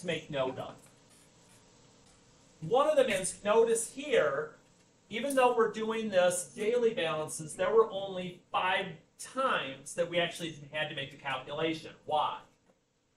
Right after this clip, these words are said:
Because this particular person, Emmy, had a balance at the start of the month of five hundred and eighteen dollars on her card. Then she paid a hundred,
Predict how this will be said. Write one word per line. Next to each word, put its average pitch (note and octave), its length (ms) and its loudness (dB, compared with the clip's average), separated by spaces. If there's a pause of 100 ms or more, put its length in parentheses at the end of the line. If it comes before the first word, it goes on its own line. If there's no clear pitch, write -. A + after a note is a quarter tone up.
(260)
Because F#3 380 2
this B3 180 2
particular F3+ 420 -6
person, D#3+ 420 -6
Emmy, D#3 600 -6 (680)
had F3+ 140 2
a F#3 60 2
balance G3 460 0
at A#3 100 -4
the A3+ 80 -8
start F#3+ 260 0
of A3 60 0
the - 80 2
month - 240 -4
of - 120 -10
five E3+ 240 2
hundred F3+ 200 -4
and F3 80 -10
eighteen D#3+ 400 -12
dollars - 340 -8
on A2+ 80 -12
her A2+ 180 -14
card. - 280 -2 (400)
Then F3+ 180 2
she - 180 -8
paid E4 360 -6
a D4 100 4
hundred, - 760 -4